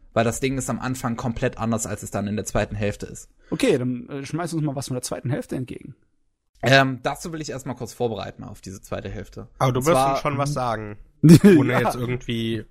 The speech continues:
Speaker 3: zu viel vorwegzunehmen. Ich
Speaker 1: Ja,
Speaker 3: weiß ja
Speaker 1: ja,
Speaker 3: nicht,
Speaker 1: ich will,
Speaker 3: wie das
Speaker 1: ich will
Speaker 3: dann
Speaker 1: nicht
Speaker 3: ist.
Speaker 1: zu viel vorweg, äh, wegnehmen. Also ich versuche immer so die wichtigsten Dinge quasi rauszulassen, dass man da noch überrascht wird.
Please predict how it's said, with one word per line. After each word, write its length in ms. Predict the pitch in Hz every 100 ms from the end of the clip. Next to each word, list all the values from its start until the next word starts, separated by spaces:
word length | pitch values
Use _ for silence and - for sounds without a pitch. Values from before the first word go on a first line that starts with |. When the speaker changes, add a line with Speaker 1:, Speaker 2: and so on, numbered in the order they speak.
| - - -
Speaker 3:
zu 180 | - 123
viel 220 | 123 123
vorwegzunehmen. 680 | - 113 117 - - 107 113
Ich 80 | 110
Speaker 1:
Ja, 120 | 127
Speaker 3:
weiß 80 | 160
ja 60 |
Speaker 1:
ja, 40 | 165
Speaker 3:
nicht, 80 | 110
Speaker 1:
ich 40 |
will, 120 | 233 -
Speaker 3:
wie 40 |
das 80 | 208
Speaker 1:
ich 40 | 214
will 60 |
Speaker 3:
dann 80 | 247
Speaker 1:
nicht 100 | 214
Speaker 3:
ist. 120 | 185
Speaker 1:
zu 120 | - 202
viel 220 | 170 139
vorweg, 380 | - 113 107 - -
äh, 260 | - 110 -
wegnehmen. 460 | 110 117 113 107 110
Also 140 | 120
ich 80 | -
versuche 360 | 143 135 156
immer 160 | 151 147
so 120 | 127
die 140 | 127 117
wichtigsten 680 | 151 - 120 - 135 120 -
Dinge 220 | 131 127
quasi 360 | 117 117 110 113
rauszulassen, 680 | 104 135 - 123 107 - 117
dass 140 | 107
man 140 | 113 107
da 120 | 107
noch 120 | 101
überrascht 400 | 113 110 110 -
wird. 180 | - -